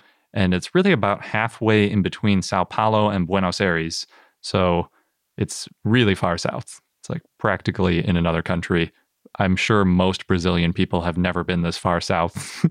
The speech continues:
<laughs> in Brazil 'cause it's, it's pretty remote. Unfortunately, they've only found one partial bone, and that's the top of a femur. And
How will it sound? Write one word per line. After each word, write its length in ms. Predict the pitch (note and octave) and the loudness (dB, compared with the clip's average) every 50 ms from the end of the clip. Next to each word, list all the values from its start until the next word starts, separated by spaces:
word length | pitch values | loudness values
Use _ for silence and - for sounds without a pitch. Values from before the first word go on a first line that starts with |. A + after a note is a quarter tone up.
| - _ _ | -2 _ _
<laughs> 180 | _ _ _ | _ _ _
in 120 | - A#2 G2 | 2 4 4
Brazil 340 | F#2 G2+ F#2+ F#2+ G2 F#2 F2 | 4 4 4 2 2 0 0
'cause 160 | - G2 F#2 G2 | 0 0 0 0
it's, 180 | F#2+ E2+ F#2+ - _ - - - - - - - - _ | 0 -2 -4 -12 _ -20 -20 -20 -20 -20 -20 -20 -20 _
it's 100 | - - | -10 -2
pretty 220 | - F#3 F3 D3+ | 2 4 4 6
remote. 440 | A#2+ G#2+ G2+ F#2+ F2 D#2+ - - _ _ _ _ _ _ _ _ _ _ _ _ _ _ _ - | 6 6 6 4 4 2 0 -4 _ _ _ _ _ _ _ _ _ _ _ _ _ _ _ -2
Unfortunately, 1000 | - B2 A#2+ A2+ - - C3+ C3+ D3 - - B2+ A#2+ A2+ G#2+ G#2 G2 G2 F#2+ G2 - - - _ _ | 0 0 0 0 0 0 2 2 2 2 2 2 2 2 2 2 2 2 2 0 -2 -8 -20 _ _
they've 140 | - G2+ F2+ - | -2 -2 0 2
only 260 | B2+ B2 B2 A#2+ A2+ | 2 2 4 4 2
found 380 | A2 - - A2 G#2 G2+ F#2+ F2 | 2 0 0 0 2 2 0 0
one 400 | E2+ F2 F#2 G#2+ A2 A#2 A#2+ A#2+ | -2 0 2 2 4 4 2 0
partial 420 | - - A2 G#2+ A2 - - A2 | 0 0 0 0 0 0 0 -2
bone, 480 | F#2 F2 G2 F#2+ F2 E2+ E2+ F2 F#2+ - - - - _ _ - | 0 0 0 0 0 0 -2 -4 -4 -6 -10 -16 -20 _ _ 0
and 100 | G2 G2+ | 2 2
that's 180 | G#2+ A2+ - | 2 2 0
the 120 | - G#2+ F#2+ | 0 -2 -2
top 440 | - - - - - A#2+ C3 C3 - | -2 -6 -6 -2 0 2 2 2 0
of 140 | B2+ A#2 F#2+ | -2 -2 -2
a 100 | F#2 F2+ | -2 -4
femur. 500 | - - B2+ A#2+ G2+ E2+ E2 E2 - - _ _ _ _ _ _ _ - | -2 0 2 2 4 2 0 -2 -4 -6 _ _ _ _ _ _ _ -2
And 340 | G#2 F#2+ F#2 F2 E2+ - | 0 0 0 0 -2 -6